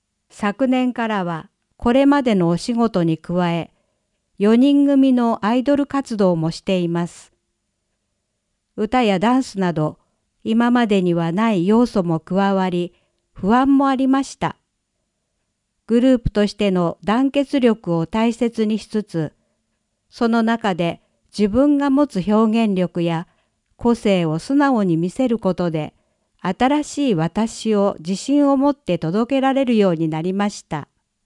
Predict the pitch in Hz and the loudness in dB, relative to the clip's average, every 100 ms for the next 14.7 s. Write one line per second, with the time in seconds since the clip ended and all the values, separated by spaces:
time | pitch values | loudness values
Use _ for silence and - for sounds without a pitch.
0 | _ _ _ _ _ _ _ _ 220 220 | _ _ _ _ _ _ _ _ -4 0
1 | 240 247 233 269 277 254 220 196 180 170 | -2 -2 -2 0 0 0 -2 0 0 0
2 | 170 202 196 190 180 180 180 _ _ _ | 0 -2 0 -2 -2 -4 -8 _ _ _
3 | _ 208 247 294 294 208 185 170 165 151 | _ 2 4 2 0 -2 0 2 0 -2
4 | 180 - 220 214 - - 190 175 - _ | -6 -2 -2 -2 -4 -6 -6 -6 -12 _
5 | _ _ _ 214 202 269 269 254 262 240 | _ _ _ -2 0 2 2 2 0 0
6 | 247 202 175 156 - 185 226 247 220 165 | -2 0 0 -2 -6 -2 0 2 0 -2
7 | 160 151 - _ _ - 247 285 269 285 | -4 -4 -10 _ _ -2 2 2 2 2
8 | 214 165 196 202 190 - 160 151 - _ | 2 2 0 0 -2 -2 -4 -4 -8 _
9 | _ 190 185 170 156 - _ _ _ _ | _ -2 0 0 -4 -10 _ _ _ _
10 | _ 196 185 247 285 277 302 294 - 208 | _ -2 2 2 4 2 0 -4 -2 0
11 | 175 165 - _ _ _ - 185 214 262 | 0 -2 -6 _ _ _ -12 -4 0 2
12 | 285 294 269 285 277 269 277 185 214 226 | 4 2 2 2 2 2 0 0 -2 -2
13 | - 185 - 156 - - 220 214 226 214 | -4 -4 -2 -4 -4 -2 -2 -2 -4 -2
14 | 202 190 180 175 - - | -2 -2 -2 -4 -6 -18